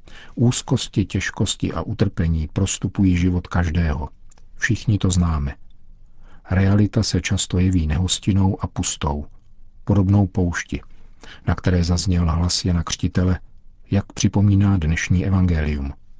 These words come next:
Právě Křtitelova slova vyjevují, že naše radost stojí na jistotě, že tato poušť je obydlena. "Mezi vámi," říká,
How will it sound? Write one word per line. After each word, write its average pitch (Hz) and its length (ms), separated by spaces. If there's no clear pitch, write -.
Právě 101 380
Křtitelova 131 640
slova 131 340
vyjevují, 95 580
že 104 140
naše 95 280
radost 101 380
stojí 101 400
na 80 120
jistotě, 90 640
že 90 140
tato - 280
poušť - 460
je 110 100
obydlena. 85 640
"Mezi 87 260
vámi," 80 420
říká, 90 560